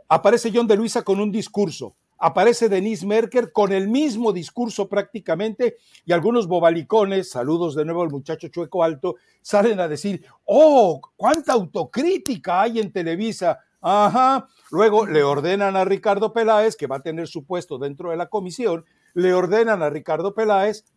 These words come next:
sal con el mismo discurso que Denise Merker,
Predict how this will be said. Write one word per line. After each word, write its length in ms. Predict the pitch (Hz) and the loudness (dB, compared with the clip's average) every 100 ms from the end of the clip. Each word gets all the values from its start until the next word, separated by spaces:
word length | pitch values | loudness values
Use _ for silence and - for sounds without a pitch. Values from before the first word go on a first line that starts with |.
| _ _ | _ _
sal 500 | - - - 294 254 | -20 -6 -2 -2 0
con 180 | 214 165 | -2 -2
el 80 | |
mismo 320 | 160 208 208 175 | -4 -6 -4 -4
discurso 520 | 165 - 202 208 196 | -6 -6 -6 -4 -6
que 100 | 165 | -4
Denise 320 | 180 214 208 | -4 -6 -6
Merker, 400 | 254 202 226 | -4 -2 -4